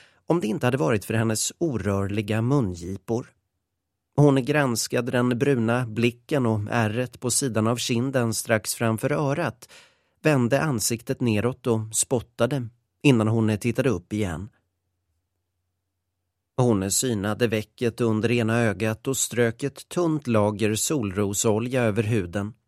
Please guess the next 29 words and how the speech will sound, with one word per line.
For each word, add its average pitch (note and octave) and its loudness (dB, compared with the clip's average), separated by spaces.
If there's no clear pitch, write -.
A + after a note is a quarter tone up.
från B2 0
en A2+ 0
flaska C#3 -4
som B2+ -2
hon A#2+ 2
stulit F2+ -2
från G#2 -4
matsalen. G2+ -2
Hon C3 8
kastade A#2 -2
huvudet A2+ -2
bakåt, A2+ -2
varpå D#3 4
det D3+ 2
axellånga C#3+ 0
korpsvarta B2 -2
håret B2+ -2
gled A2+ -4
över A#2 0
ansiktets A2+ -4
skarpa G#2+ -2
konturer G#2 0
och E3 -2
la B2+ 4
sig D3 -2
bredvid D#3+ -4
den B2 0
raka A2+ 0
näsan, A2 -4